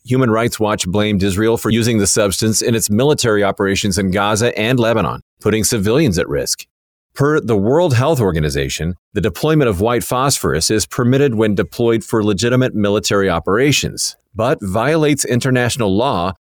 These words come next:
when it is intentionally used as, quote, "an incendiary weapon" directly against humans in a civilian setting.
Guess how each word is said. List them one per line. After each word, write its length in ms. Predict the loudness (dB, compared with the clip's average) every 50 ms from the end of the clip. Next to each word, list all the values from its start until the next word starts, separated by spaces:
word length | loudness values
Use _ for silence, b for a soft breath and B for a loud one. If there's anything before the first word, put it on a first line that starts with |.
| _ _ _ _
when 140 | -2 -2 0
it 100 | 2 2
is 180 | 2 0 0 -2
intentionally 800 | -2 0 -2 -2 -2 -2 -2 0 0 0 0 0 2 2 2
used 440 | 2 2 2 2 2 2 0 0 -2
as, 240 | -2 0 0 0 -2
quote, 380 | -4 -6 -2 0 0 0 0 -2
"an 120 | -2 -2 0
incendiary 720 | 0 0 0 0 0 0 2 2 2 2 2 0 0 0 0
weapon" 420 | 0 -2 -2 -2 -2 -2 -4 -4 _ -2
directly 540 | 0 2 2 2 0 -2 -2 0 2 2
against 460 | 2 2 0 0 0 -2 -2 -4 -2 -2
humans 420 | 0 2 2 2 0 0 0 0
in 100 | 0 0
a 60 | 0
civilian 580 | 0 -2 -2 -2 -2 0 0 0 0 0 0 0
setting. 440 | 0 0 0 0 0 0 -2 -6